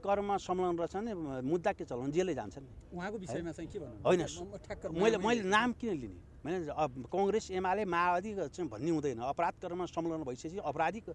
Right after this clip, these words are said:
Speaker 1: हुन्छन्, अपराध कर्ममा जो संलग्न हुन्छन्, उनीहरू दण्डित
Speaker 2: यो,
Speaker 1: हुन्छन्।
Speaker 2: योभन्दा अगाडि
Speaker 1: दण्डित
Speaker 2: सत्ता
Speaker 1: हुन्छन्।
Speaker 2: निकटका मान्छेहरूको
Speaker 1: कोही, कोही
Speaker 2: नाम
Speaker 1: पनि बचाएको
Speaker 2: आउँदाखेरि
Speaker 1: थिएन,
Speaker 2: चाहिँ
Speaker 1: कोही
Speaker 2: त्यो
Speaker 1: पनि बचाएको थिएन। महरालाई पनि,
Speaker 2: नयाँ नाम गरियो।
Speaker 1: महराले अनुसन्धान चाहिँ प्रक्रियामा तान्नुहोस् भनेर सामान्य प्रधानले भने होइन र सिआइबीलाई, त्यो कुरो तपाईँले सुन्नु भएको छ। उहाँ आफै जानुभएको छ, मलाई नि तानियोस् भनेर।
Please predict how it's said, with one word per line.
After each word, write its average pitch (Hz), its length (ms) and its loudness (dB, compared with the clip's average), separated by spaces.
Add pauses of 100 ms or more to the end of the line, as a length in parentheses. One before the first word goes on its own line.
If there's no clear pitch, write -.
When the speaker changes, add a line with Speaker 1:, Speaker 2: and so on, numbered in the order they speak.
(260)
Speaker 1:
हुन्छन्, 165 240 2
अपराध 208 320 4
कर्ममा 202 240 -2
जो 226 140 4
संलग्न 220 240 0
हुन्छन्, 208 260 -2
उनीहरू 170 160 4
दण्डित 135 320 0
Speaker 2:
यो, 202 40 -8
Speaker 1:
हुन्छन्। 208 160 -4
Speaker 2:
योभन्दा 202 280 -2
अगाडि 196 320 2
Speaker 1:
दण्डित 190 240 8
Speaker 2:
सत्ता - 100 -2
Speaker 1:
हुन्छन्। 202 220 -2
Speaker 2:
निकटका 190 320 -4
मान्छेहरूको 165 340 -8
Speaker 1:
कोही, 254 140 12
कोही 269 200 6
Speaker 2:
नाम - 40 2
Speaker 1:
पनि 269 120 4
बचाएको 185 280 4
Speaker 2:
आउँदाखेरि 139 180 -2
Speaker 1:
थिएन, 285 100 -6
Speaker 2:
चाहिँ 208 120 -4
Speaker 1:
कोही 254 120 8
Speaker 2:
त्यो 214 80 2
Speaker 1:
पनि 269 80 2
बचाएको 202 280 6
थिएन। 165 160 0
महरालाई 214 400 6
पनि, 226 120 0
Speaker 2:
नयाँ 170 120 0
नाम 170 80 -8
गरियो। 165 240 -2
Speaker 1:
महराले 220 340 6
अनुसन्धान 190 540 -2
चाहिँ 165 320 -4
प्रक्रियामा 175 380 -4
तान्नुहोस् 160 340 -2
भनेर 147 240 -6
सामान्य 151 320 -4
प्रधानले 147 400 -4
भने 107 160 -8
होइन 131 160 -4
र 165 100 -10
सिआइबीलाई, 131 420 -8 (680)
त्यो 131 120 -8
कुरो 135 200 -2
तपाईँले 120 240 -6
सुन्नु 180 160 0
भएको 156 180 0
छ। - 100 -10 (760)
उहाँ 196 160 10
आफै 196 200 8
जानुभएको 208 360 6
छ, 208 80 -2
मलाई 160 180 2
नि 180 60 -2
तानियोस् 165 400 2
भनेर। 143 160 -4